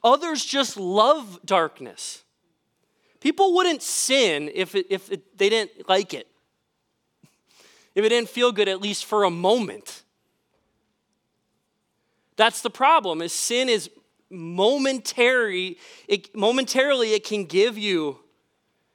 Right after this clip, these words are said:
a good feeling, but it doesn't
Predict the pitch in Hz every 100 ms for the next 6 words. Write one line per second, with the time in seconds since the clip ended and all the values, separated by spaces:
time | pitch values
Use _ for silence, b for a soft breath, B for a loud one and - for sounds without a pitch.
0 | _ _ - 190 165 196 - - 170 151
1 | 160 196 220 208 _ _ _ _ _ _
2 | _ _ _ _ _ _ _ _ _ _
3 | _ _ _ _ _ _ 208 214 180 170
4 | 160 175